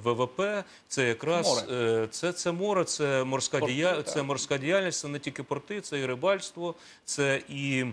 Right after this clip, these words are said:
Speaker 1: е, шельфові, шельфова діяльність, і дуже багато, що, що з цим пов'язано. Тому, е, Росія не відмовилася від плану Новоросія, на мій погляд, і такими діями вона поетапно,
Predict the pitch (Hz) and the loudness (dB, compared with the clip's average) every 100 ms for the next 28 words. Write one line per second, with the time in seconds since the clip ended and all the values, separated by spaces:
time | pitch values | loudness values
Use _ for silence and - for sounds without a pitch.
0 | - - _ - 110 107 107 104 104 101 | -8 -20 _ -2 2 4 2 2 2 2
1 | 104 - 180 175 170 165 160 135 - 180 | 0 2 0 0 -2 0 0 0 0 0
2 | 160 156 147 147 151 143 135 - - _ | 0 -2 0 2 2 2 -2 -6 -12 _
3 | 127 156 139 123 127 147 143 127 120 139 | -4 -4 -4 -2 0 0 -2 -8 -10 -12
4 | - 123 - 127 131 107 87 78 85 85 | -10 -8 -8 -6 -4 -2 -4 -6 -12 -6
5 | 151 160 156 - - - 110 113 110 107 | -2 0 0 -4 -18 -4 0 2 2 2
6 | 110 - - _ _ _ _ 131 135 - | 0 -2 -12 _ _ _ _ 0 0 0
7 | 170 175 147 143 147 139 151 123 98 92 | 2 2 2 0 0 -2 0 2 0 -2
8 | - 90 110 - 127 117 110 110 117 175 | -6 -6 -6 0 0 2 0 0 0 0
9 | 175 147 143 - 127 135 131 - 139 120 | 0 -4 -6 -4 -2 -2 -4 -2 -2 -2
10 | 113 - - 131 123 127 147 131 113 156 | -4 -10 -4 -2 -2 -2 -2 -4 -6 -4
11 | 175 170 160 - - 123 131 123 - 135 | -2 -2 -6 -10 -4 -2 0 0 0 0
12 | 127 151 131 - 120 117 | 2 2 0 0 -2 0